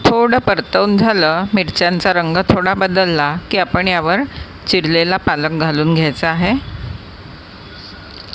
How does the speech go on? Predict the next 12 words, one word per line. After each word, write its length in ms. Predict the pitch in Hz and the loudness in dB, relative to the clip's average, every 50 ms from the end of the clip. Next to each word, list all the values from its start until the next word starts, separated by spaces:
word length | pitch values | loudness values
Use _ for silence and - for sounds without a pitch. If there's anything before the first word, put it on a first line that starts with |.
| - - - - - - - - - - - - - - - - - - | -12 -12 -14 -18 -18 -18 -18 -18 -20 -20 -20 -20 -20 -18 -16 -10 -4 -4
हे 140 | - - 156 | -2 0 0
बघा, 340 | 135 123 127 127 147 180 196 | 0 0 0 0 0 0 0
अशा 220 | 185 - - 165 | 0 0 0 0
प्रकारे 460 | 151 - - 139 - - 143 143 143 | 0 -2 -2 -4 -2 -2 -2 0 0
मिरच्या 400 | 147 147 139 127 123 - - 147 | 0 0 0 -2 -2 -2 -2 0
झाल्यानंतर 760 | 151 160 156 127 139 151 160 165 175 156 139 - - 139 160 226 240 - - - - - - - - - - - - - - - - - - | 0 0 0 2 2 0 2 2 0 0 0 0 0 0 0 0 -2 -4 -6 -14 -14 -14 -12 -12 -12 -12 -12 -12 -14 -16 -16 -16 -14 -8 -6
आपण 380 | - - - - 151 180 220 277 311 - - - - - - - - - - - | -4 -2 0 0 0 2 2 0 0 -2 -10 -18 -18 -18 -18 -18 -20 -12 -6 -4
पालक 340 | 160 143 139 147 151 - - | -2 0 0 -2 -2 -2 -2
त्यावर 260 | - 175 143 143 151 160 | -2 0 0 2 0 0
घालून 380 | 160 160 151 143 147 156 165 | 2 2 2 2 2 2 2
घेतला 320 | 160 160 156 - 165 160 156 | 2 2 0 0 0 0 2
आहे 260 | 160 160 170 185 | 2 2 2 2